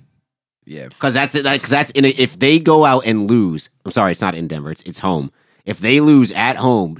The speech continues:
Speaker 2: to a team of backups in Denver, that, that's arguably the most fireable offense ever.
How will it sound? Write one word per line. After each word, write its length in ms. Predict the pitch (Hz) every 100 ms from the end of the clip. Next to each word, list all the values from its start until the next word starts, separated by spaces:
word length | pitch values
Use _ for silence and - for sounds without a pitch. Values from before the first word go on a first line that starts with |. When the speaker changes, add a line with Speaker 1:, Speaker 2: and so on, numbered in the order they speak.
| -
Speaker 2:
to 180 | 101 98
a 100 | 85
team 440 | - 113 120 127
of 140 | 113 90 _ _ _ -
backups 480 | 131 127 87 80 -
in 160 | 98 101
Denver, 420 | 107 120 139 180 _ _ _ _ _ _ _ _ _ _ _ _ _ _ _
that, 200 | 131 123
that's 200 | 127 -
arguably 380 | 135 135 117 120
the 60 | 110
most 240 | 107 -
fireable 340 | 110 104 92
offense 280 | 90 101 90
ever. 260 | 107 73 67